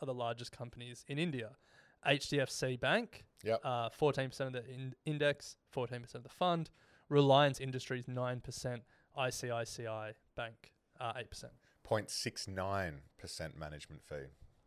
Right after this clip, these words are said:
Speaker 2: So slightly cheaper than Beta Shares.
Speaker 1: But it is an
Speaker 2: It's
Speaker 1: index
Speaker 2: an
Speaker 1: product,
Speaker 2: index.
Speaker 1: so you'd expect it
Speaker 2: You
Speaker 1: to
Speaker 2: would
Speaker 1: be
Speaker 2: ex-,
Speaker 1: cheaper.
Speaker 2: yeah, exactly. Um,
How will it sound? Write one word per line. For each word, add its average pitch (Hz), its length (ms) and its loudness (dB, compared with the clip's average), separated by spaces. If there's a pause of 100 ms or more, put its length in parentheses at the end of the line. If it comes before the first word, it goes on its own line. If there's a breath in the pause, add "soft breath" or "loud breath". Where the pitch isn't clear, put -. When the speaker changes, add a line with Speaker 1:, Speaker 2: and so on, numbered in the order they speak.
(160)
Speaker 2:
So - 160 -8
slightly 87 360 0
cheaper - 260 -6
than 78 120 -12
Beta 78 200 -6
Shares. 80 480 -6 (240)
Speaker 1:
But 151 160 8
it 139 100 0
is 139 140 -4
an 139 80 -2
Speaker 2:
It's 131 120 -4
Speaker 1:
index 120 160 -2
Speaker 2:
an 92 120 -2
Speaker 1:
product, 120 140 0
Speaker 2:
index. - 240 -4
Speaker 1:
so - 160 -4
you'd 127 160 -4
expect - 360 -10
it - 40 -16
Speaker 2:
You 82 60 -12
Speaker 1:
to 76 60 -8
Speaker 2:
would 73 120 -8
Speaker 1:
be - 20 -10
Speaker 2:
ex-, 117 100 -8
Speaker 1:
cheaper. 117 240 -10
Speaker 2:
yeah, 64 200 -8 (160)
exactly. 69 460 -12 (1040 loud breath)
Um, 87 560 8